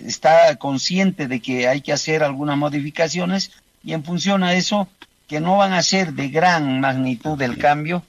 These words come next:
va a ir para adelante y ya nos darán la fecha de cuándo, es decir, se, si sube al sicoe,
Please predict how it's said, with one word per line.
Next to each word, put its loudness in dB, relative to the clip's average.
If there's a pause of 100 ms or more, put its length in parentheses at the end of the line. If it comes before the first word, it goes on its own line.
(340)
va 2
a 2
ir -4
para 0
adelante 0
y -6
ya 4
nos -4
darán -2
la 0
fecha -2 (300)
de -6
cuándo, -2
es -2
decir, -4 (300)
se, -4
si -4
sube 0
al 0
sicoe, -2